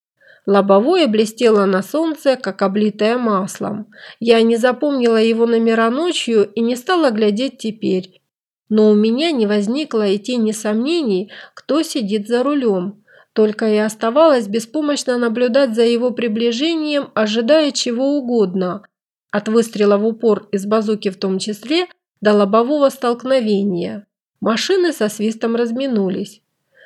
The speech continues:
Не столь впечатлительный Саня тут же обернулся и проследил за удаляющимся бумером. «К озеру завернул», злорадно сообщил он. «Мобильник твой ловить».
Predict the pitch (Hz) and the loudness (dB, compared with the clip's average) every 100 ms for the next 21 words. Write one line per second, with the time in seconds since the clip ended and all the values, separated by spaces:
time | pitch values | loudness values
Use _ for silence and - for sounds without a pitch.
0 | - 233 254 - 277 240 269 - 269 262 | -4 -2 -2 0 -2 0 -4 -2 -4 -4
1 | 254 254 247 247 - 349 330 233 226 330 | -4 -4 -2 -4 -2 0 2 -2 -2 -4
2 | 262 226 202 190 196 208 320 330 - 311 | -2 0 0 0 0 0 -2 -2 2 2
3 | - 220 220 208 202 190 190 269 302 233 | 2 -4 -4 -4 -2 -4 -2 -2 0 0
4 | 202 190 196 214 226 226 220 220 240 226 | 0 0 0 0 0 0 -4 -4 -4 -2
5 | 214 196 175 170 165 - _ _ _ _ | -2 0 -2 -2 -4 -8 _ _ _ _
6 | - 359 247 208 220 226 226 269 294 302 | 0 6 6 6 4 4 2 2 2 2
7 | 269 196 170 202 _ _ - 208 202 202 | 2 0 -2 -6 _ _ -10 -2 2 4
8 | 220 285 294 277 196 190 - 240 254 - | 2 0 -2 0 -2 -2 -4 -4 -4 -2
9 | 214 190 185 - _ _ _ _ _ _ | 0 0 -4 -10 _ _ _ _ _ _
10 | - 294 330 247 226 190 190 - 196 190 | 0 4 4 4 2 2 0 -2 2 2
11 | 196 208 185 170 - | 2 2 0 -4 -10